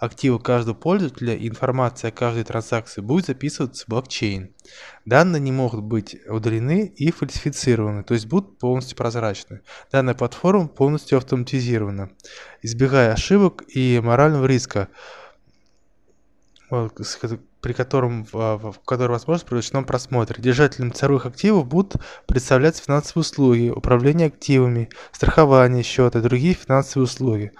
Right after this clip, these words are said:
Стр-, сторона финансирования, предоставление услуг ипотечного кредитного финансирования, охватывающих биткоин, эфириум, I O S, цепочка другие основные торговые валюты,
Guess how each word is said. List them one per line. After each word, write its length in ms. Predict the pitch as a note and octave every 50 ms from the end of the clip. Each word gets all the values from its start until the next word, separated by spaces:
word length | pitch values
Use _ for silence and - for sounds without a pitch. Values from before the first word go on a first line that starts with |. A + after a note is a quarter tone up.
| - - - - - - - - _ - - - -
Стр-, 380 | - - - - A#2 - - - - - -
сторона 400 | - - - - D3+ D3 D3+ C3+
финансирования, 840 | - - - B2+ B2+ - - G3 G#3+ G#3+ F#3+ E3 C3+ A#2 G#2 G#2 - _ _ _ _ _ _ _ _ _ _ _ _ _ _ _ - -
предоставление 560 | - - - - - B2 B2 C3+ C3+ C3 A#2+
услуг 380 | A2+ - - - E3+ F3 -
ипотечного 520 | - - A2 A2 - D#3 D#3+ - - C#3+ A#2+
кредитного 540 | - - A2 G#2+ B2 C#3 D3+ - D3 C3+ A#2+
финансирования, 920 | - - A#2+ A2+ A#2 A#2 A#2 - - A#2 A2 A2 G#2+ G2+ G2+ G2+ G2+ - _ _ - - - - - - -
охватывающих 580 | - - - - D3+ - D3+ C3+ - - A2+
биткоин, 520 | A2+ A#2 A2+ - - - D3+ D3 C#3+ C3 B2
эфириум, 440 | B2+ - - C#3 C3+ C#3 C3 A#2+ -
I 280 | - A#2 C3 B2+ B2
O 100 | A#2+ A#2+ A#2
S, 380 | A2+ A2 A2 A2 - - - _ - - - - -
цепочка 380 | - - - D#3+ D#3+ - -
другие 300 | - C3 A#2 A#2+ B2 D#3
основные 460 | E3+ - - B2+ A#2 A#2 B2 C#3+ E3+ F3
торговые 500 | - - A#2+ A2+ G#2 B2+ C3 C#3 C#3 C3
валюты, 600 | C3 C3+ C3 C3+ C3 A#2 - - - A2 G#2+